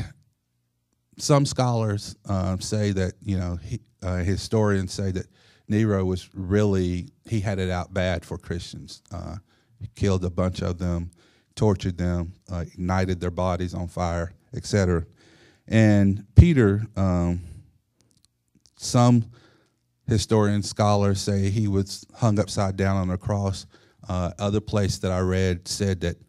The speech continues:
he was killed in Nero's circus, um, which not, not like a circus, what we see today,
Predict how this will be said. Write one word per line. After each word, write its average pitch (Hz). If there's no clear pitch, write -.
he 110
was 92
killed 98
in 92
Nero's 92
circus, -
um, 80
which 90
not, 85
not 90
like -
a 80
circus, -
what 90
we 90
see 87
today, 90